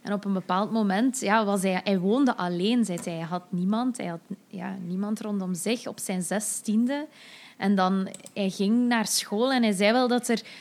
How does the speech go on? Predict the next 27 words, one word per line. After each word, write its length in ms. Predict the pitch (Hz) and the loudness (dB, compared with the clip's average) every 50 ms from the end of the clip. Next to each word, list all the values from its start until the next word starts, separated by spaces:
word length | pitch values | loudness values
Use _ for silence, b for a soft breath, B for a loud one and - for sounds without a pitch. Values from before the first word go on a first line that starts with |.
| B B | B B
leerkrachten 680 | B 190 190 220 240 - - 254 240 - - - 214 | B 2 2 2 2 2 0 -2 -2 0 0 2 2
waren 320 | 196 185 185 220 254 277 254 | 4 4 4 4 6 4 4
die 120 | 226 220 | 4 4
hem 120 | 185 180 180 | 4 2 2
echt 240 | 208 - - - | 0 -2 -4 -4
zo 120 | - 302 285 | -2 2 2
hebben 260 | 262 220 214 202 185 | 2 2 2 2 0
voortgestuwd 880 | 151 170 180 220 254 - - - 254 - - - - 277 262 254 226 - | 0 0 0 0 0 -2 -4 -4 -2 -2 -2 -2 0 2 0 0 0 0
en 140 | 247 226 214 | 0 0 2
in 100 | 202 185 | 0 0
hem 160 | 185 220 240 | 0 0 0
geloofden. 600 | 214 220 208 185 190 202 233 254 240 262 262 247 | 2 2 0 2 0 0 -2 -2 -2 -2 0 0
En 120 | 240 226 | 2 2
dat 160 | 208 202 202 - | 2 0 0 0
dat 220 | 208 185 180 175 B B B B B | -2 -2 -2 -4 B B B B B
ook 200 | B 208 220 220 | B 0 0 2
dankzij 440 | 214 247 240 240 - - - 214 185 | 2 2 2 2 0 0 -2 0 -2
hen 280 | 175 160 175 190 214 247 | 0 0 0 2 2 2
is 420 | 269 285 - - - - - - b b b b b b b b | 2 2 0 -2 -4 -4 -4 -6 b b b b b b b b
dat 220 | 190 214 214 214 | 0 0 2 2
hij 140 | 233 202 190 | 2 0 2
dan 360 | 190 190 190 190 190 190 202 | 2 2 2 2 2 0 0
op 160 | - 202 185 - | -4 -6 -4 -4
dat 140 | 185 170 | -4 -4
pad 200 | - - 202 - | -4 -6 -4 -2
is 180 | - 269 - - | -4 -4 -2 -2
gebleven. 800 | - 226 185 170 180 185 196 220 240 233 190 196 180 180 185 180 | -2 -2 -2 0 -2 0 2 2 2 2 0 -2 -2 -2 -4 -4